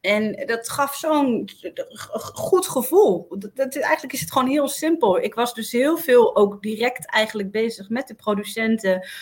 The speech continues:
Foto's van de vrouwen aan het posten. Mailtjes sturen naar de producenten. "Kunnen jullie nog een video ma-, maken van hoe jullie de vazen in elkaar zetten?"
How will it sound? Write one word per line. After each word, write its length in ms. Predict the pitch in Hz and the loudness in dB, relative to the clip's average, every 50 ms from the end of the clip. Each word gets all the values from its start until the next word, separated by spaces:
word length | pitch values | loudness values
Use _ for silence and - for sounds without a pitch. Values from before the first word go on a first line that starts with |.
| - - | -18 -18
Foto's 440 | - - - 247 254 254 262 247 - | -8 -2 2 4 4 4 2 -2 -4
van 140 | - 240 226 | -4 -4 -4
de 100 | 214 220 | -4 -4
vrouwen 760 | 196 - 202 214 220 233 233 220 196 196 202 190 190 - - | -2 0 2 4 6 6 6 4 4 4 4 4 2 2 0
aan 140 | - 151 196 | -4 -4 -4
het 160 | 196 196 - | -4 -4 0
posten. 640 | - 190 185 190 196 196 - - 180 175 185 190 190 | 2 2 2 2 2 -2 -4 -4 -2 -2 0 0 0
Mailtjes 320 | 208 226 226 - - - | 0 -2 -2 -4 -8 -12
sturen 400 | - - - 247 247 233 208 214 | -12 -10 -6 -4 -4 -2 -2 0
naar 220 | 214 226 233 262 | 2 2 2 2
de 60 | - 233 | 2 -2
producenten. 720 | - - 202 196 196 202 196 - 202 196 196 196 - - | -6 -6 -6 -4 -4 -4 -4 -2 -2 -2 -2 -4 -6 -10
"Kunnen 220 | - 233 226 226 | -8 -6 -6 -6
jullie 180 | 226 247 240 240 | -6 -6 -6 -6
nog 200 | 233 226 226 - | -6 -6 -6 -8
een 80 | 226 - - | -12 -18 -16
video 320 | 254 226 233 240 233 226 | -12 -8 -4 -2 -2 0
ma-, 320 | 226 226 214 156 143 175 - | 0 0 0 -2 -2 -4 -4
maken 400 | - 226 226 214 226 226 - 220 | 0 0 0 0 0 -2 -6 -12
van 180 | - - 220 220 | -10 -8 -6 -4
hoe 160 | 214 233 233 | -4 -4 -4
jullie 320 | 220 233 233 220 226 220 202 | -4 -4 -4 -2 -4 -4 -4
de 120 | 247 247 | -4 -2
vazen 460 | 247 - 240 233 233 247 240 - - | 0 4 4 4 4 4 0 -2 -6
in 80 | - 196 | -4 -4
elkaar 380 | 190 196 - 208 190 196 202 | -4 -2 0 2 2 2 2
zetten?" 440 | 196 - 190 185 - - 180 185 185 | 0 -2 -4 -4 -4 -4 -6 -6 -8